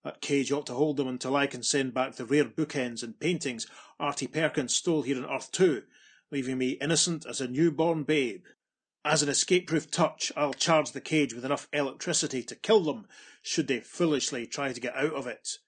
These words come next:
And with a zzzt, we see sparks ranging all over the cage.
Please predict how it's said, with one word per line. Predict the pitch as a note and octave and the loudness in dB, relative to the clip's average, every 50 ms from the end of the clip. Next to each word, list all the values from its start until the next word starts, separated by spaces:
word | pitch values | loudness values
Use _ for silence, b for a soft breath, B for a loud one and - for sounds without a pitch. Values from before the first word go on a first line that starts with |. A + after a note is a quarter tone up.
| _ _ _ _ _ _ _ | _ _ _ _ _ _ _
And | A#2+ A2 | -14 -10
with | B2+ A#2 B2+ | -8 -6 -4
a | B2 A2+ | -4 -4
zzzt, | A#2 A#2 C3+ D3+ E3+ F3 F3 F3 F3+ - - - - - - _ _ _ _ _ _ _ _ _ | -2 0 2 2 4 2 2 0 -4 -6 -8 -8 -8 -8 -12 _ _ _ _ _ _ _ _ _
we | - - | -10 -8
see | - - C3+ | -6 -6 -2
sparks | - - - - - - - D3 D3+ D#3 D3+ - - - - - - - _ _ _ _ | 0 0 2 2 0 0 2 4 4 4 4 0 -4 -6 -6 -8 -10 -14 _ _ _ _
ranging | - - B2 B2+ B2 - B2+ A2+ A#2 - _ | -16 -12 -10 -8 -6 -6 -8 -8 -10 -10 _
all | B2+ C3+ C3+ C3 | -6 -4 -2 -2
over | B2+ B2 A2+ B2+ | -2 -4 -6 -8
the | A2+ A2 | -10 -12
cage. | - - A#2+ A2+ G#2+ - - - - - | -12 -12 -12 -10 -10 -12 -14 -16 -16 -18